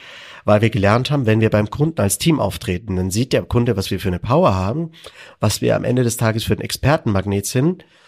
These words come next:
Und das hilft. Also immer wieder einfordern, um ehrlich zu sein.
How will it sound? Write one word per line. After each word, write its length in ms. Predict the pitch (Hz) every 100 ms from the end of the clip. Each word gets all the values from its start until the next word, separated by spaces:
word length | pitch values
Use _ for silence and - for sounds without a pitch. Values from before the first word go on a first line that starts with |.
| - - -
Und 440 | 120 117 117 - _ _ 220 226 _ _ - _ _ _ _ _ -
das 240 | 139 -
hilft. 420 | 110 87 - -
Also 160 | 117 143 - _ _ _ _ _
immer 260 | 170 156 131
wieder 220 | 127 120
einfordern, 640 | 104 98 104 90 - 107 - _ _ _ _
um 140 | - 107
ehrlich 320 | 101 92 -
zu 80 | -
sein. 380 | - 90 117